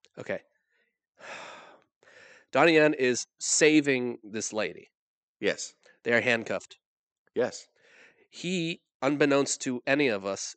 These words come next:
Speaker 1: is bringing her to his place to unhandcuff her.
Speaker 2: Yes.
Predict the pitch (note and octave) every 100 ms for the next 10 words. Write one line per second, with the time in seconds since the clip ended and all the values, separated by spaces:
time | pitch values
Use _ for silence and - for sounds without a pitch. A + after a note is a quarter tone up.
0 | - G2+ G#2+ B2 D#3 C#3+ C3 A#2 - C3+
1 | A#2 - G2 F#2+ - - _ _ _ _
2 | - - A2+ C3+ D#3+ C#3+ D3+ C#3+ B2 G2
3 | - D#2+ _ _ _ _ _ _ G#2 D#2
4 | -